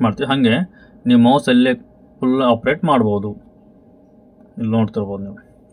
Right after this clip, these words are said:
ಎಕ್ಸ್ಟ್ರಾ ಅಡಿಷನಲ್ ಪೇಜ್ ತೊಗೊತೀನಿ, ಪೇಜ್ ಆಗಿದೆ Google-ು. ಓಕೆ,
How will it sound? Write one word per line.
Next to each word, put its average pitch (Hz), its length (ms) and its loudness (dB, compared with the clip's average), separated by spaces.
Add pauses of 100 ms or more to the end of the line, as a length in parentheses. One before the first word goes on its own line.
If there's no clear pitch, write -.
(240)
ಎಕ್ಸ್ಟ್ರಾ 120 260 -2
ಅಡಿಷನಲ್ 113 380 -4
ಪೇಜ್ 113 240 -2
ತೊಗೊತೀನಿ, 117 340 -2 (680)
ಪೇಜ್ 117 260 -2
ಆಗಿದೆ 113 240 -2 (420)
Google-ು. 113 380 0 (680)
ಓಕೆ, 139 180 -10